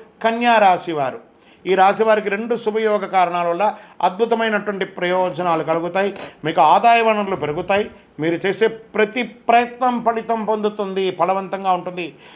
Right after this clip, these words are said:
విదేశీయ ఉద్యోగాని కోసం ప్రయత్నం చేసే వారికి ఇది మంచి ఫలితం. ఈ కాలంలో మీరు విహారయాత్రలు ఎక్కువ వెళ్ళే అవకాశాలు ఉన్నాయి.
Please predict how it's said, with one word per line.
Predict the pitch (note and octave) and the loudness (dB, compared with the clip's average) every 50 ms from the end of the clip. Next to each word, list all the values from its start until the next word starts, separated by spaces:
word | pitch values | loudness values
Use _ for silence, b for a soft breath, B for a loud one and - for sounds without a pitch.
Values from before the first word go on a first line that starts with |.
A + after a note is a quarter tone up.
| B B B - | B B B -4
విదేశీయ | D3 F3+ F3 A#3 B3 B3 B3 B3 B3 B3 B3 A#3+ | -4 -2 2 2 2 2 2 0 -2 -2 0 2
ఉద్యోగాని | A3 G3 G3 F#3+ F3+ A#3 A#3+ A#3+ A3+ A3+ A3+ A3+ A3 G#3+ | 2 2 0 -2 0 2 2 2 4 2 2 2 0 0
కోసం | G#3 A3 G#3 G#3+ G#3+ G#3+ G#3+ | 0 0 0 0 -2 -4 -2
ప్రయత్నం | G3+ G#3 G#3 G3+ G3+ G#3+ G#3 G3+ | 0 -2 -2 -2 -2 -4 -4 -2
చేసే | G3+ F#3 F#3+ | -2 -2 0
వారికి | G3+ G3 G3 F#3+ F#3 G#3 | 2 2 2 2 2 0
ఇది | G3+ G3 | -2 0
మంచి | F#3 F#3 F3+ C#3+ F3+ | -2 -4 -4 -4 -2
ఫలితం. | E3+ F3 E3 E3 F3 F3 D3 A#2 B B B B B B - | -2 -2 0 0 -2 -2 -2 -4 B B B B B B -2
ఈ | D#3+ E3 | -2 0
కాలంలో | E3 E3 D#3+ F3+ G3+ A3 G#3+ A3 A3+ A#3 | 4 4 6 6 6 4 2 2 0 0
మీరు | A3 A3 G3+ F#3 | 0 0 0 0
విహారయాత్రలు | E3+ E3+ E3+ E3 D3 A3 A#3+ B3+ B3 B3 A#3+ A#3+ A#3 A3+ A#3 A3 G#3+ | 0 -2 -2 0 0 0 2 2 2 2 2 2 2 2 0 -2 -2
ఎక్కువ | G#3 G#3 G#3 G#3+ G#3 | -2 -2 -2 -4 -4
వెళ్ళే | G3+ G3 G3 | -2 2 4
అవకాశాలు | F#3 F3+ F3+ F3+ F#3 F3+ E3+ - F3+ F3+ E3+ | 4 4 4 2 0 0 0 0 0 -2 -2
ఉన్నాయి. | D3+ D#3 D#3+ D#3+ C#3+ A2 | -2 -2 -4 -4 -4 -6